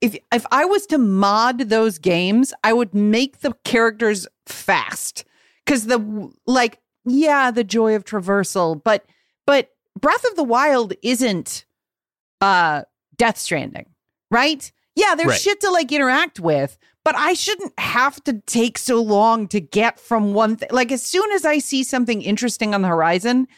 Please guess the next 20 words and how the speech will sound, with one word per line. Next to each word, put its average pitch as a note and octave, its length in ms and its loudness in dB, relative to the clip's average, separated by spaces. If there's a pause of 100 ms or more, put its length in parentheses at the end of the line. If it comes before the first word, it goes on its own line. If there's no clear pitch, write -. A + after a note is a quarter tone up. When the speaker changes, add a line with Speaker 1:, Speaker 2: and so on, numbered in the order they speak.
(320)
Speaker 1:
I C4 80 2
should B3+ 220 -4
be C4 160 0
able A3 200 0
to D#3 80 0
fucking A#3 560 -2
boost G3+ 440 0
my G3 180 2
way F3+ 220 2
there. D#3 380 0 (260)
So A#3+ 480 0
the A3 200 0
first - 580 -2
thing E4+ 160 0
I D#4+ 100 2
did B3+ 180 0
in G#3+ 140 2
Sonic G3+ 340 -2
Frontiers G3+ 460 0
was E3 220 -2